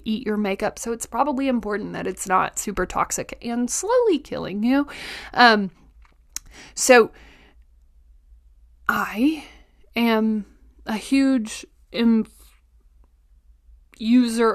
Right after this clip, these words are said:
of these products. I love them. I love how they work. And so I was like, "You know, this is one of the things, right? This is something that I could align with. This is something that I could get behind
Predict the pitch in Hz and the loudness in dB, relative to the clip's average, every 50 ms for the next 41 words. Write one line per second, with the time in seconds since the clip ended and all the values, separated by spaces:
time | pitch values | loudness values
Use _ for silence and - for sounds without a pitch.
0 | - - 202 208 208 202 185 185 190 202 202 196 - - - - - 170 170 165 | 0 -2 0 0 0 0 -4 -6 -8 -8 -6 -6 -8 -10 -12 -8 -4 -2 -2 -2
1 | - - - - - - - - _ - _ - 190 202 196 202 208 226 226 214 | -2 -8 -10 -12 -12 -12 -12 -16 _ -20 _ -20 -18 -12 -4 0 0 0 0 2
2 | 240 240 226 233 226 220 - _ _ _ - - - - 165 208 226 226 - - | 0 0 2 2 0 -2 -6 _ _ _ -20 -20 -14 -8 -4 -2 -2 -2 -4 -4
3 | - 233 226 226 220 214 202 208 208 202 196 202 - - 196 208 208 202 - - | -4 -2 0 0 -2 -2 0 0 0 0 0 -2 -6 -10 -10 -8 -8 -6 -6 -6
4 | - 226 220 220 220 214 214 208 208 196 208 220 220 220 - 247 247 269 302 339 | -2 0 2 2 2 2 0 -2 -4 -6 -6 -6 -8 -6 -6 -2 2 2 4 2
5 | 370 392 - - - - - - - - - - - - - - - _ _ - | 2 0 -4 -10 -16 -18 -18 -20 -20 -20 -20 -20 -20 -20 -20 -20 -20 _ _ 2
6 | 339 349 359 381 370 359 - 339 370 381 392 370 - 392 370 - - 381 466 508 | 2 2 4 2 0 0 2 2 2 2 4 4 4 2 2 2 2 2 2 2
7 | 349 233 202 185 208 220 226 247 311 339 269 208 240 294 285 - 339 339 320 - | 0 -2 -4 -4 0 2 4 4 4 2 0 0 0 2 2 2 2 2 2 4
8 | 339 330 330 294 311 302 294 277 262 247 220 208 - 202 208 202 202 226 262 285 | 4 4 4 4 2 2 4 4 4 2 0 0 -2 -2 -2 -2 0 2 4 4
9 | 311 311 311 311 302 294 277 285 - 247 254 254 - 311 285 - - 285 269 254 | 4 4 4 4 4 4 2 2 0 0 0 0 0 -2 -4 -2 0 2 2 2
10 | 247 277 262 247 240 240 233 226 214 208 208 208 - - - - 214 202 190 180 | 2 2 0 0 0 0 -2 -2 -2 -2 -2 -2 -6 -12 -8 -4 -2 -2 -2 -2
11 | 175 - 240 269 269 269 240 - - 262 254 254 254 254 254 247 247 | 2 4 4 4 4 2 -2 -2 -2 0 2 2 2 2 2 2 0